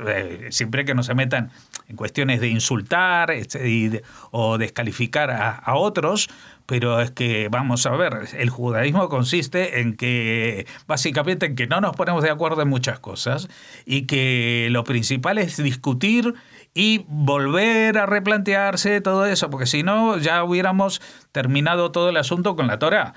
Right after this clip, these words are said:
Pero después vino el Talmud, la Mishnah, la Gemara, las Tosafot, las, eh, todas las exégesis, todo, eh, hasta la parashá, que cada rabino la interpreta a su manera. Es decir, que esto es consustancial con lo judío. Por eso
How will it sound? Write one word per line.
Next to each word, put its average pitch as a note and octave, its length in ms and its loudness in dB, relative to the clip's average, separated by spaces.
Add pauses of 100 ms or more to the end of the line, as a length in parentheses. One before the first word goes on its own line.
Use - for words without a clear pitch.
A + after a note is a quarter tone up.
(100)
Pero G#2 220 -6
después G2+ 260 -4
vino A#2 160 2
el C#3 80 -2
Talmud, F#3+ 500 2
la F3+ 120 0
Mishnah, F#3+ 640 2
la F3 100 2
Gemara, F3+ 560 2
las F3 160 2
Tosafot, F#3 720 0
las, F3 240 0 (260)
eh, D3+ 560 2 (200)
todas F3+ 160 2
las D#3+ 160 0
exégesis, F#3 800 0
todo, G#3+ 400 2 (240)
eh, C#3+ 220 -2
hasta D3 380 0
la D3 260 0
parashá, C#3+ 560 0
que C#3+ 180 -4
cada E3+ 260 0
rabino G#3 640 2
la C#3+ 400 2
interpreta C#3+ 500 0
a G3 40 -4
su D3+ 120 -4
manera. B2 460 -2 (300)
Es C3 140 0
decir, D3 360 0
que B2+ 220 -2
esto C#3 240 0
es F3 80 -2
consustancial B2+ 880 -2 (240)
con B2+ 160 -2
lo A#2+ 80 0
judío. A#2+ 400 -2
Por A#2 140 -6
eso E3 280 -2